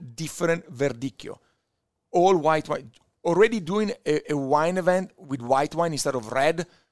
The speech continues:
it's insane in the United States. Because going back to what you said, I'm not gonna drink Moscato anymore. Because after, when people think that they know everything about wine, "Oh, I don't drink wine. I like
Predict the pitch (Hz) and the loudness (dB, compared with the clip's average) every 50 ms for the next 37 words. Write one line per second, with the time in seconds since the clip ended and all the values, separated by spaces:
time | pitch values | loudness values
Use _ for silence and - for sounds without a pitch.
0 | _ _ _ _ _ _ - 143 - - - - - 175 147 135 - - - 160 | _ _ _ _ _ _ -10 -8 -6 -8 -6 -4 -4 -4 -2 -2 -2 0 0 0
1 | 156 156 151 135 123 123 120 104 98 101 - - - - - - - - 135 143 | 0 0 -2 -4 -4 -4 -6 -6 -8 -10 -12 -12 -12 -16 -16 -16 -16 -14 -12 -14
2 | 139 - 156 147 143 123 - - _ _ _ _ _ 127 131 151 147 139 123 135 | -6 -2 -2 -2 -2 -4 -6 -12 _ _ _ _ _ -4 -2 -2 -2 0 -2 -2
3 | 139 - - 127 131 127 120 127 - - 131 117 104 - _ _ 139 143 151 151 | -4 -4 -4 -4 -4 -4 -4 -6 -4 -4 -4 -4 -6 -8 _ _ -8 -4 -4 -4
4 | 127 117 107 98 - 127 131 120 117 104 101 - - 139 127 110 107 104 101 98 | -4 -6 -10 -10 -8 -10 -10 -10 -10 -12 -12 -6 -4 -4 -4 -4 -8 -10 -10 -8
5 | 98 98 98 - _ _ _ _ 143 135 - 156 139 - - _ _ _ _ 160 | -8 -10 -10 -12 _ _ _ _ -10 -4 -4 -4 -4 -4 -8 _ _ _ _ 4
6 | 170 185 180 - - 202 196 196 170 - - - - _ _ _ _ - 135 156 | 4 4 4 2 0 0 0 0 0 -4 -10 -20 -20 _ _ _ _ -6 -4 -4
7 | 151 - 175 190 190 - 190 185 - - 185 180 170 160 147 139 139 131 139 151 | -2 -2 -4 -2 0 0 -2 0 0 -2 -2 0 0 2 2 2 2 2 0 0
8 | 160 165 165 190 190 175 180 180 175 165 165 175 180 190 - _ _ - 180 151 | 0 0 -2 -4 0 2 4 4 4 4 2 2 0 -2 -6 _ _ 0 0 0
9 | 120 - - - 175 175 165 147 117 135 131 120 - - 107 107 101 - 127 131 | -2 -4 -6 -4 -2 -2 -2 -2 -4 -6 -8 -8 -6 -4 -4 -4 -2 -4 -2 -2
10 | 131 127 127 | -2 -2 -2